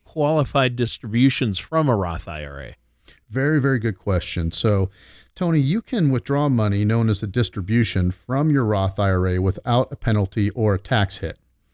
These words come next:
Speaker 2: Um, if you only take out an amount equal to the total that you've put in,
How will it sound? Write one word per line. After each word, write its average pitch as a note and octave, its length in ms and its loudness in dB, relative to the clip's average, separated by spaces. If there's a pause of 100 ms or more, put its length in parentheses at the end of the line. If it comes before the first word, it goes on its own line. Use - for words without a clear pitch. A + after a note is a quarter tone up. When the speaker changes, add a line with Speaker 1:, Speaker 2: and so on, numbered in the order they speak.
(320)
Speaker 2:
Um, F2+ 320 2 (160)
if - 200 -6
you D3 260 2
only G3 340 0
take C3+ 280 -2
out A#2 180 0
an - 80 -4
amount A2+ 320 0
equal C#3+ 320 -2
to - 140 -14
the G#2 100 -2
total A#2+ 300 0
that G2+ 100 -2
you've F#2+ 180 -6
put G#2 160 -2
in, A2+ 380 0